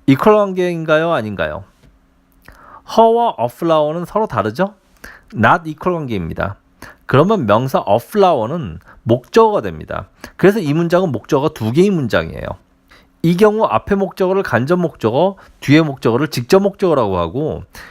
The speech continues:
이때 give와 같은 동사를 수요 동사라고 하죠.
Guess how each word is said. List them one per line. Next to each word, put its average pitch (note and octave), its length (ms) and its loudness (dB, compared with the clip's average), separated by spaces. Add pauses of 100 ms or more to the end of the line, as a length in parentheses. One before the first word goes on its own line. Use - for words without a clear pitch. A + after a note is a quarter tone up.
(100)
이때 G3 460 2
give와 C#3+ 400 0
같은 D#3 280 -2
동사를 A#2+ 420 -2
수요 C4+ 240 0
동사라고 G3 460 2
하죠. D#2 280 -6